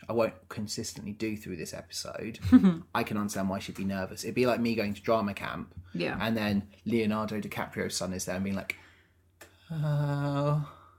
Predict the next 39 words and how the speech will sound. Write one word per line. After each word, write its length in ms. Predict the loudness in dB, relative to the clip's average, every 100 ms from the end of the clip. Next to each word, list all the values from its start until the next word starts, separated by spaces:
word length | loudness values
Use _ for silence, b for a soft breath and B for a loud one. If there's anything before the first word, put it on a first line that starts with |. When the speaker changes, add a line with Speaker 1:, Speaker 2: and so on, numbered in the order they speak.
| B _ _ -6
Speaker 1:
you 80 | 4
know? 100 | 8
Speaker 2:
Yeah, 260 | 10 10 10
and 160 | 8
we 100 | 8
have 280 | 6 6 6
already 320 | 6 4 2 2
had 220 | 2 2
the 80 | -2
scene 320 | -2 -4 -2
where 100 | 0
they 120 | -2
talk 280 | -2 -4 -4
about 280 | -2 -2 -2
how 220 | -6 -6 _ 4
everybody's 720 | 4 6 4 4 2 2 0
related 540 | -2 2 0 0 -4
to 240 | -4 -4 -6
somebody. 580 | -6 -8 -6 -6 -2 0
Speaker 1:
Yeah. 180 | 0 -2 -10 -20 -8
Speaker 2:
You 80 | 4
Speaker 1:
So 80 | 8
you 180 | 8 8
Speaker 2:
know? 60 |
Speaker 1:
can 100 | 6
completely 400 | 4 2 2 2
understand 400 | 2 2 2 2
why 460 | 2 2 0 -4 -8 -12 _ _ _ -20 -20 _ _ -20 -6
you'd 200 | 0 0
lose 440 | 2 2 2 2 0
your 160 | 0
nerve 260 | 2 2 0
a 40 |
little 180 | -2 -2
bit 140 | -2 -4
at 80 |
the 60 | -4
first 320 | -4 -4 -4
hurdle. 380 | -4 -2 -2 -8